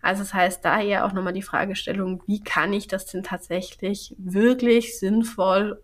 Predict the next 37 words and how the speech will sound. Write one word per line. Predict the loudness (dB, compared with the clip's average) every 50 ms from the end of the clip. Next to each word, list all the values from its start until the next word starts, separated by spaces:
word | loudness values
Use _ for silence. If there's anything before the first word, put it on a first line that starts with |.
| _
und | -4 -2 -2 -2 -4
vor | -6 -4 -2
allem | -2 -2 -2
realistisch | -2 -4 -4 -4 -6 -8 -8 -10 -10 -8
in | -8 -6 -6
meinen | -6 -6 -6 -4
Alltag | -4 -4 -4 -2 -2 -4 -4 -4 -6 -8 -6
rein | -2 -2 0 0
integrieren? | 0 -2 -4 -8 -12 -12 -12 -16 -12 -8 -6 -6 -6 -8 -12 -18 -20 -20 -20 -20 -20 -20 -20 -20 -20 -20 -20 -10 -4
Und | -2
dann | 0 0
kommt | 2 2 2 2 2 0
man | 0 0 0 -2 -4 -10 -16 -20 -20 -20 -6 -2
ganz | 0 0 2 4
häufig | 4 4 4 4 2 0
einfach | 0 -2 -4 -4
bei | 0 2 2 4
sehr | 4 4 4 2
kleinteiligen | 2 0 -2 0 2 2 2 2 2 -2 -4 -4 -4 -4 -6 -6 -6
Formaten | -6 -6 -6 -4 -2 -2 -4 -4 -4 -8 -8
raus. | -6 -4 -2 0 0 0 -2 -2 -8 -16 -20 _ _ _ _
Ich | -2 -2 0 2
bin | 4 4 6 6
ein | 4
Fan | 2 0 0 2 4 4 4 4 2 2
von | 0 -2 -2 0 0 0 0
beispielsweise, | 0 -2 -2 -2 -6 -8 -8 -4 -2 -2 -2 -2 -2 -4 -6
um | -6
das | -6 -6 -4
dann | -2 -2 -2 -2 -4 -4
wirklich | -4 -4 -4 -4 -6 -6 -4 -4
in | -4
den | -4 -4 -4 -4
Alltag | -6 -6 -6 -8 -10 -8 -6
einzubauen, | -4 -4 -2 -2 -2 -2 -2 -2 0 2 2 0 0 -2 -8 -16 -20 -20 -20 -20 -20 -20 -20 -12
von | -6 -4 -4
Learnathons. | 0 2 4 6 8 8 8 6 6 4 2 2 4 6 4 4 4 0 -6 -12 -16